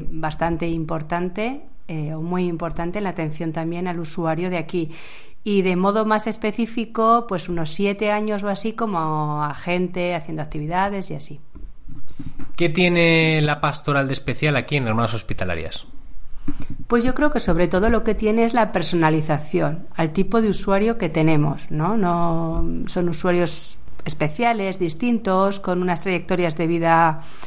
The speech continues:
Speaker 1: muchas veces curiosas y que eso repercute y hay que saber manejarlo y tratar con ello.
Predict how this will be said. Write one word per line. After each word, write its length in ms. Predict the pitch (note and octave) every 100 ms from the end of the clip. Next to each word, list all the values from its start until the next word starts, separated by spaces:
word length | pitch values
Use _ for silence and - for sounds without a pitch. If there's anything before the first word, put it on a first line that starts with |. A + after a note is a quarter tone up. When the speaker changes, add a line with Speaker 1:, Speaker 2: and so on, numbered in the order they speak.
| - -
Speaker 1:
muchas 360 | - F3+ F#3+ F3+
veces 420 | F3+ D#3 E3+ D#3
curiosas 1000 | - F3+ F#3+ A#3 A#3 G3 F#3+ A#3+ B3+ - -
y 140 | G3 F#3+
que 200 | F#3+ F#3
eso 180 | F#3
repercute 760 | G#3 G#3+ F#3 D#3 E3+ D#3 C#3+ C#3+ - - - - - -
y 640 | G3+ F#3 E3 D#3+ D#3+ D#3+ D#3+
hay 80 | D#3
que 140 | D#3
saber 420 | D3+ D#3+ D3+ D3+ -
manejarlo 640 | - E3 D#3 D#3+ D3+ D#3
y 60 | D#3+
tratar 300 | D#3 D#3 D3+
con 140 | D#3
ello. 220 | D3+ C#3+